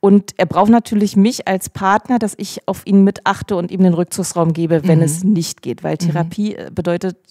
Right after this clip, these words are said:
Speaker 1: jede Stunde kommt jemand Neues und der kann nicht jede Stunde dabei sein. Das heißt, ich muss ziemlich genau gucken, wann nehme ich ihn raus und wann nehme ich ihn rein.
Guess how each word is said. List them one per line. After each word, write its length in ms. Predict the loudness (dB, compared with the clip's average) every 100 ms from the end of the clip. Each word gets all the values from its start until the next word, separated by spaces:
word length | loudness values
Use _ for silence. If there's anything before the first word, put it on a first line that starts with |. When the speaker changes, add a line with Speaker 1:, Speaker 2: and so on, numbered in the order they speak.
| -20
Speaker 1:
jede 300 | -10 -8 -8
Stunde 320 | -4 -2 -2
kommt 240 | -4 -6
jemand 260 | -4 -4 -2
Neues 340 | 0 0 0
und 140 | -4 -8
der 80 | -8
kann 220 | -2 -2
nicht 160 | -2
jede 160 | -6 -8
Stunde 340 | -6 -4 -2
dabei 320 | -4 -4 -6 -6
sein. 300 | -6 -8 -10 -16 -20 -20 -14
Das 160 | -8
heißt, 160 | -6 -6
ich 140 | -4
muss 180 | -4 -2
ziemlich 240 | -2 -2 0
genau 240 | -2 -2
gucken, 440 | -2 -6 2 2 2 -8 -20 -6
wann 200 | 0 2
nehme 160 | 2 2
ich 60 |
ihn 100 | -2
raus 320 | -2 0 -2 -2
und 160 | -2
wann 180 | 0 0
nehme 160 | -2 -4
ich 120 | -4
ihn 100 | -6
rein. 400 | -6 -2 0